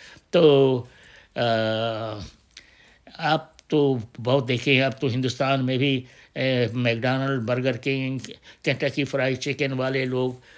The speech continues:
अपना अपना खोले हुए हैं। and देखे हैं कि वहाँ भी, ए, हिंदुस्तान में बहुत पॉपुलर हुआ है। तो मैं तो यही कहूँगा कि फास्ट फूड जो,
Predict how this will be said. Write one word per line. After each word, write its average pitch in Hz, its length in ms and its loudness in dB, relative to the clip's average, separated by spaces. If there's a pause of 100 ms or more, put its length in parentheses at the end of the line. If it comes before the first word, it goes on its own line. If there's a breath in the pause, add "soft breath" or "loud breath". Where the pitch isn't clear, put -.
(120 soft breath)
अपना 135 300 -2
अपना 127 260 -2
खोले 127 320 -2
हुए 127 220 -2
हैं। 131 500 -4
and - 100 -10 (100)
देखे 127 320 -2
हैं 135 220 -2
कि 131 100 -8
वहाँ 120 280 -4
भी, 135 220 -2 (340 loud breath)
ए, 131 160 0
हिंदुस्तान 143 460 0
में 156 160 0
बहुत 170 320 0
पॉपुलर 208 360 0
हुआ 156 280 4
है। 131 280 -2 (720 loud breath)
तो 151 580 6 (640 soft breath)
मैं 139 360 2
तो 185 200 2
यही 156 160 2
कहूँगा 139 460 0
कि 147 220 0
फास्ट 147 380 -2
फूड 139 300 -4
जो, 123 420 -2